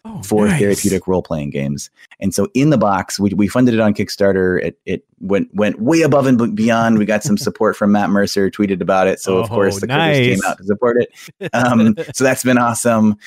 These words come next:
Speaker 2: Um, and basically inside the, the Critical Core box set are three things. There's a, a,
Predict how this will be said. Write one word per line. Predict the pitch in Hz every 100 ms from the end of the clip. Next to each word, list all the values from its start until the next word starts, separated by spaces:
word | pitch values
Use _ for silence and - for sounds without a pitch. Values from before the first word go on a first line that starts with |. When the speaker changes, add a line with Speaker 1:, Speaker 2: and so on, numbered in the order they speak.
| - _ 113
Speaker 2:
Um, | 117 110 101 98 _ - -
and | 139 - 117 110
basically | 120 175 - 147 123
inside | 143 147 143 135 110
the, | 101
the | - 95 92 -
Critical | 139 127 113
Core | - 104
box | 90 95 -
set | - 90 87
are | 92
three | - 117 110
things. | - 85 85 85
There's | 92 92 - 92
a, | 90 87 _ - -
a, | 92